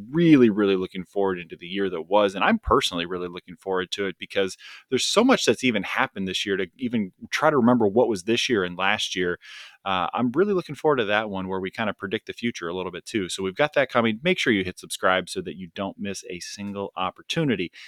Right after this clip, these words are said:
In the meantime, go back and listen to any episodes that you haven't checked out. Uh, there's three years plus worth of catalog that you can dig through, uh, for some great times and good episodes. And make sure while you're on the interwebs that you like, follow, and subscribe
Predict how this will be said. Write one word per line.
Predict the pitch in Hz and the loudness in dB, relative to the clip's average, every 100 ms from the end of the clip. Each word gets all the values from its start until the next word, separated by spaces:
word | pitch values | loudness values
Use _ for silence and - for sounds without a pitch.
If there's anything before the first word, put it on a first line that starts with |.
| - - | -6 2
In | 240 | 4
the | 220 | 6
meantime, | 214 - 196 | 4 4 0
go | 208 226 | 2 2
back | 254 226 | 4 2
and | 233 | 0
listen | 220 226 | 0 2
to | 208 | 2
any | 196 185 | 0 -2
episodes | 175 170 - - 160 143 | -4 -6 -6 0 0 0
that | 123 | -4
you | 127 117 | -4 -4
haven't | 143 147 104 | -2 -2 0
checked | - 92 98 | -2 -2 0
out. | 87 101 - - | 2 0 -4 -6
Uh, | 98 95 | -4 -4
there's | 95 92 - _ | -4 -8 -10 _
three | - - 190 262 | -18 -4 0 2
years | 254 240 269 247 | 4 4 4 2
plus | - - 165 - - - - | -2 2 4 4 2 -6 -4
worth | 160 175 - - | 0 0 -4 -2
of | 127 123 | 0 0
catalog | - 139 156 117 98 95 | 2 2 4 2 2 0
that | 101 | -4
you | 110 123 | -2 -4
can | 98 85 | -4 -6
dig | 104 135 | -2 -2
through, | - 85 87 - - - - _ | -2 0 0 -4 -14 -18 -18 _
uh, | 101 92 92 | 0 4 2
for | 90 101 | 0 -4
some | - 95 | -2 2
great | 104 101 - - | 4 4 0 -8
times | - 110 110 - | 0 2 2 0
and | 104 | -2
good | 98 113 | 2 4
episodes. | 123 - - 85 87 - | 4 2 2 2 0 -2
And | 139 147 | 0 4
make | 165 | 4
sure | - 156 | 6 4
while | 131 123 | 6 6
you're | 117 107 | 6 6
on | 113 101 | 6 4
the | 82 | 0
interwebs | 95 - 95 95 127 160 | 0 0 0 2 2 0
that | - - | -6 -6
you | 98 98 95 - - | -6 -4 -4 -6 -10
like, | 98 107 147 - | -2 0 0 -2
follow, | - - 135 139 143 | -16 0 2 2 2
and | 131 | -2
subscribe | - 104 - - 120 82 | -6 -6 -6 -2 0 0